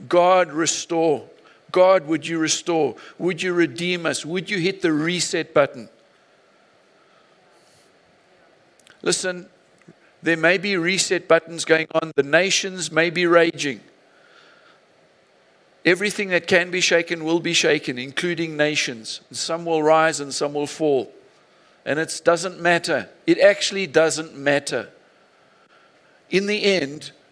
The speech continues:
God wins. Don't get filled with fear about who the next world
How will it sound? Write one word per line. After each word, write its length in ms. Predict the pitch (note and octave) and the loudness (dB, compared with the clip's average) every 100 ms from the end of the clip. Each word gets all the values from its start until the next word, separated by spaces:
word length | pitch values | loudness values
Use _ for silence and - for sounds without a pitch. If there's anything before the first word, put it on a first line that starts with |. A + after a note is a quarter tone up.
| C3 | -2
God 280 | D#3+ D#3 D3 | 4 4 2
wins. 500 | D3 G#2+ G2+ - - _ _ - _ - - - - - _ C3 - | -2 -4 -8 -10 -14 _ _ -20 _ -20 -20 -20 -20 -20 _ -8 2
Don't 320 | F3 G3 G3+ | 4 4 0
get 180 | G#3 G3 | 0 -2
filled 460 | - G3+ G3 G3 F#3+ | -2 2 2 2 0
with 180 | F3 | -2
fear 680 | - - G3 F3 C3+ C#3 D#3 - _ _ _ _ _ _ D#3 | -4 -6 2 4 4 2 -4 -18 _ _ _ _ _ _ 2
about 260 | D3+ D3+ | 4 4
who 460 | C3 - G3 G3 F#3+ | 2 -8 -4 -2 0
the 120 | E3+ | -2
next 400 | D#3 E3+ - - | 0 -2 -2 -6
world 400 | C3 D#3 E3+ | -2 2 2